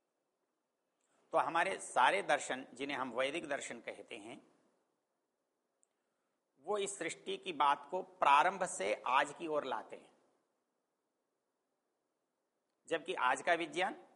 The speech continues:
आज की परिस्थिति से प्रारंभ की ओर खोज करता है। इसलिए हमारे पास सामग्री अधिक कहाँ है, जहां प्रारंभ से आज तक की बात की गई है।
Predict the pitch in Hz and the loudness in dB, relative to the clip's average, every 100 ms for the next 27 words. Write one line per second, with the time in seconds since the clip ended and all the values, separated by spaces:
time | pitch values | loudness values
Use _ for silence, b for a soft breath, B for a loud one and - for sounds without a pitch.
0 | _ _ _ _ _ _ _ _ _ _ | _ _ _ _ _ _ _ _ _ _
1 | _ 113 135 175 175 190 190 175 160 - | _ 2 6 6 2 -8 -2 -2 -2 -6
2 | 165 175 175 196 - 143 147 147 143 156 | -6 -6 -6 -6 2 4 4 0 -6 -6
3 | 156 - 151 143 139 131 135 123 _ _ | -6 -6 -8 -4 -6 -6 -14 -16 _ _
4 | _ _ _ _ _ _ _ _ _ _ | _ _ _ _ _ _ _ _ _ _
5 | b b b _ 170 170 208 170 170 175 | b b b _ -10 -2 0 2 2 0
6 | 202 196 - 127 139 156 185 190 139 175 | -2 -4 0 0 2 -2 -4 0 0 0
7 | - 185 170 175 123 107 - _ _ _ | 2 2 4 0 0 -8 -14 _ _ _
8 | _ _ _ _ _ _ _ _ _ _ | _ _ _ _ _ _ _ _ _ _
9 | _ 147 139 170 - 131 139 160 156 - | _ -4 -2 -4 2 6 6 4 -2 -6
10 | 180 - 113 120 135 - 147 - 127 120 | -6 -4 2 2 2 -4 -8 -10 -4 -4
11 | 113 - 107 104 92 92 | -4 -12 -20 -18 -20 -20